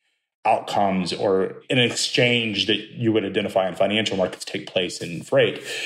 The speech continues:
There has been an emergence in the last, say, five years of digital marketplaces, uh, almost like an Uber of freight. In fact, Uber Freight is an Uber of freight, is a digital marketplace,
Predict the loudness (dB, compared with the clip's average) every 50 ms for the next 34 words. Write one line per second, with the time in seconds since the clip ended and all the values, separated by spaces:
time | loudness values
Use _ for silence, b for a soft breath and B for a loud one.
0 | B B 2 2 2 0 0 0 0 0 0 0 2 2 4 4 2 0 0 2
1 | 2 4 4 4 2 0 -2 -2 -2 -2 -2 -4 -2 -2 0 2 4 4 4 4
2 | 2 2 0 -4 -8 -18 _ _ _ _ -8 -2 -2 0 0 -2 -4 -6 -2 0
3 | 2 2 2 0 0 0 0 2 2 2 2 0 0 -2 -4 -6 -8 B B B
4 | B B B B B -4 -2 -2 -2 -2 -2 0 0 2 2 0 0 2 2 2
5 | 2 0 -2 -4 0 0 0 2 2 2 0 0 -2 -10 -14 -14 -8 -2 0 0
6 | 0 0 -2 -2 -2 0 2 2 2 2 2 0 0 -2 -2 -4 -2 0 2 2
7 | 2 2 2 2 2 0 0 0 -2 -2 -2 -2 0 2 2 2 2 0 -2 -2
8 | -4 -2 2 2 2 2 2 -2 -2 0 2 2 2 2 0 -2 -2 0 0 0
9 | 2 2 -2 -2 -2 -2 2 2 2 2 2 2 0 0 0 0 0 0 0 -2
10 | 0 2 2 2 2 0 -2 -4 -4 0 0 0 0 2 0 0 0 0 -2 2
11 | 2 2 2 2 -4 -6 0 0 0 0 0 -4